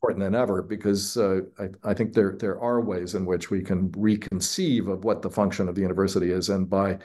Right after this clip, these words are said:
once we do that, we can begin to find ways to actually cut some of the costs.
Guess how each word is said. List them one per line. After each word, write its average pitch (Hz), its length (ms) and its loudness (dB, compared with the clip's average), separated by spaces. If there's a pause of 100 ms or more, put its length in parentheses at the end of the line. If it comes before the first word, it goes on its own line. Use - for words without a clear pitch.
(380)
once 127 200 2
we 113 120 0
do 139 240 2
that, - 380 -4 (360)
we 110 160 0
can 110 180 0
begin 98 320 2
to 95 60 -2
find 95 260 -2
ways 90 280 0
to - 160 -2
actually 87 320 0
cut 87 240 0
some 92 200 0
of - 60 -6
the - 80 -4
costs. - 460 -4